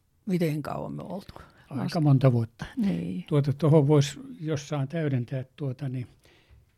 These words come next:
Speaker 2: sattumoisin oli, oli niin, että marssittiin kahdestaan kouluhallitukseen.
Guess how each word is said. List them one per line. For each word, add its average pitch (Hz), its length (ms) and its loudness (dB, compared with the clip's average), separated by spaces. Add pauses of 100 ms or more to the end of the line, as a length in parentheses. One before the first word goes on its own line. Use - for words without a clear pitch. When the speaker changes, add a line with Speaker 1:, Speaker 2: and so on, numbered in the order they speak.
Speaker 2:
sattumoisin 143 680 2
oli, 160 240 2
oli 170 240 2
niin, 170 300 6
että 139 340 0 (1120)
marssittiin 170 640 -2
kahdestaan 170 680 -6
kouluhallitukseen. 147 1120 0